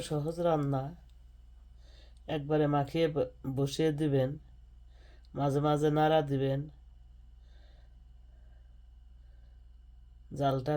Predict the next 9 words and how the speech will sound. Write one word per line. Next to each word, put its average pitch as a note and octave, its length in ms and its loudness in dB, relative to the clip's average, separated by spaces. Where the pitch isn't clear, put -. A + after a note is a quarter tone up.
ক-, C3 160 -8
কমিয়ে D#3 340 2
দিবেন, C3+ 400 -2
আস্তে C3+ 300 -6
আস্তে D3 360 -4
হতে C#3+ 220 0
থাকবে, C3 360 -4
মাংস C#3 220 -2
সিদ্ধ C3+ 240 -4